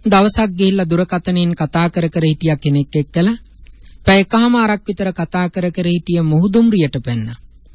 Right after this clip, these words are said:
දුම්රියට පැන්නට පස්සේ ඔහුගේ ගෙල මූණ මොකුත් ඉතුරු වුණේ නෑ.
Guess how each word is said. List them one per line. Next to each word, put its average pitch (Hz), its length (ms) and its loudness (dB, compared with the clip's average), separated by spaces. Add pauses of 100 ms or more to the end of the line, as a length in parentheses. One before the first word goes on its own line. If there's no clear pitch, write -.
(540)
දුම්රියට 214 480 4
පැන්නට 180 420 -2
පස්සේ 170 440 -2
ඔහුගේ 180 280 0
ගෙල 143 280 2 (800)
මූණ 170 340 4
මොකුත් 220 380 0
ඉතුරු 180 340 -2
වුණේ 143 280 0
නෑ. 156 300 0